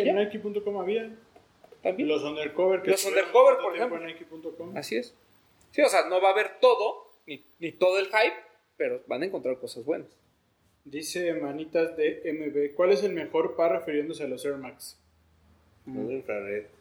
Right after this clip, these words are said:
Speaker 1: Pues el Air Max noventa infrared.
Speaker 3: Ajá, está
Speaker 1: Ese
Speaker 3: muy
Speaker 1: es,
Speaker 3: bien, sí.
Speaker 1: ese y todos los demás.
Speaker 2: Sí, estoy de acuerdo. Tony Tenis Romo dice, "La relevancia", ah, me espera que venga Toño porque esta la tiene que contestar.
Speaker 3: No, no, no, dale, dale, dale. No, viene a conectar.
Speaker 2: Dice,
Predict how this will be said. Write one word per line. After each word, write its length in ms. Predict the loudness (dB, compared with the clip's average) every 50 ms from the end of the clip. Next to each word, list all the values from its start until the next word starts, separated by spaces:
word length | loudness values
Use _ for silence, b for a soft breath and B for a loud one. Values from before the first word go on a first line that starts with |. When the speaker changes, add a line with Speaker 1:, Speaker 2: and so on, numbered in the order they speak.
| _ -12
Speaker 1:
Pues 140 | -8 -2 0
el 120 | 2 4
Air 80 | 4 4
Max 180 | 2 0 0
noventa 240 | 0 -4 -2 0 0
infrared. 360 | -2 -2 -2 -8 -6 -6 -6 -8
Speaker 3:
Ajá, 180 | -8 -12 -14 -14 -16 _ _ _ _ -20
está 200 | -20 -18 -12 -4 0
Speaker 1:
Ese 200 | 0 2 2 0
Speaker 3:
muy 60 | 0
Speaker 1:
es, 200 | -2 -4 -6 -6 0
Speaker 3:
bien, 180 | 2 2 2
sí. 80 | 4 2
Speaker 1:
ese 80 | 0 0
y 20 |
todos 160 | 0 -2 -2
los 100 | -2 -4 -8
demás. 300 | -10 -14 -16 -20 -20 _ _ _
Speaker 2:
Sí, 260 | -20 -18 -18 -18 -18 -20 _ _ _ _ -18
estoy 180 | -10 -8 -6 -6
de 60 | -6
acuerdo. 240 | -8 -10 -12 -12 -14 -14 _ _ _ _ _ _ _ _ _ _ _ _ _ _ _ -20 -20 -20 _ -4 0
Tony 280 | 0 2 2 0 0 0
Tenis 320 | 0 0 2 0 -2 -2
Romo 320 | 0 0 0 2 2 0 0
dice, 340 | 0 -2 -2 -2 -2 0 2
"La 100 | 2 2
relevancia", 480 | 4 4 4 4 4 2 2 2 0 0
ah, 180 | 0 0 0 -2 -2
me 120 | -4 -4
espera 260 | 0 4 6 6 6
que 80 | 6 2
venga 240 | 0 2 2 0 2
Toño 240 | 2 0 0 0 -2
porque 160 | -4 -6 -6
esta 140 | -8 -10 -8
la 100 | -6 -6
tiene 140 | -6 -8 -10
que 40 | -12
contestar. 320 | -14 -16 -14 -12 -10 -8
Speaker 3:
No, 80 | -4 -4
no, 120 | -2 0 0 0
no, 100 | 2 2
dale, 180 | 2 2 4 4
dale, 220 | 4 4 2 2
dale. 180 | 0 -4 -6 -8 -10 -16 -20 _ -16
No, 280 | -12 -12 -10 -10 -12 -14
viene 140 | -16 -16 -14
a 40 |
conectar. 320 | -12 -12 -12 -12 -14 -16 -16 -16 -18 -20 -20 -20 _
Speaker 2:
Dice, 480 | -14 -12 -8 -6 -2 -2 -2 -4 -4